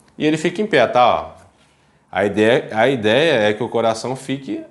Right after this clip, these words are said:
assim. Se você jogar ele pra frente, ele vai tombar, tá bom? Então,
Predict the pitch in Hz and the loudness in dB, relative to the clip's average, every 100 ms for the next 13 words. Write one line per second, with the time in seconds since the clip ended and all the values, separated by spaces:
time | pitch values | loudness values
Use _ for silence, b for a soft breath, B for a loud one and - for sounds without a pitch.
0 | - 147 - 147 98 - 98 104 104 117 | -12 -10 -6 -6 -6 -4 -4 -2 0 2
1 | 110 107 113 131 127 120 120 151 151 156 | 2 0 0 -2 0 -4 -2 -4 -2 -2
2 | 170 190 143 90 - - _ _ _ _ | -2 0 0 0 -4 -20 _ _ _ _
3 | _ _ 104 151 - - B B B B | _ _ 0 0 -2 -10 B B B B
4 | - 156 185 - | 0 0 0 -6